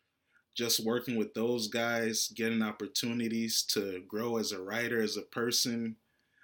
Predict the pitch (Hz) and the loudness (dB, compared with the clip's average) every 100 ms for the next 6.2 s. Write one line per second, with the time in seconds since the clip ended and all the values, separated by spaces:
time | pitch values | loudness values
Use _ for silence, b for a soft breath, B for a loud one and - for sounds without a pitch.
0 | b - 117 120 127 120 110 101 - - | b -4 0 2 4 6 4 2 -2 -14
1 | 107 - 117 - - 120 120 113 117 - | -8 -4 2 4 4 2 2 2 2 4
2 | 117 110 107 120 120 107 - 120 117 110 | 4 0 0 2 2 2 0 0 0 0
3 | 113 107 - 123 113 110 98 - 113 110 | 0 2 2 2 2 0 0 -2 0 0
4 | - 117 113 101 98 95 - - - 147 | -2 -2 0 -2 -4 -10 -10 -6 2 2
5 | 123 127 120 107 104 113 107 113 127 107 | 4 4 4 2 2 0 2 2 2 0
6 | 95 | -8